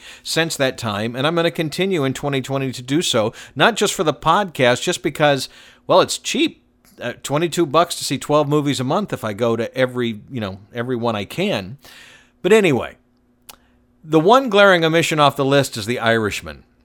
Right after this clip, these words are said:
I'm just not a fan of mob movies.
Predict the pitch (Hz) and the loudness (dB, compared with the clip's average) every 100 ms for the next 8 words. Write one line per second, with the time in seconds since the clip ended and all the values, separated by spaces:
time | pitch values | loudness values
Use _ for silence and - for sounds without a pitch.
0 | _ _ _ _ _ _ - 151 175 202 | _ _ _ _ _ _ -6 -2 0 0
1 | 233 180 160 147 104 107 123 120 101 85 | 0 0 0 -2 0 0 0 0 -4 -8
2 | 65 62 | -14 -20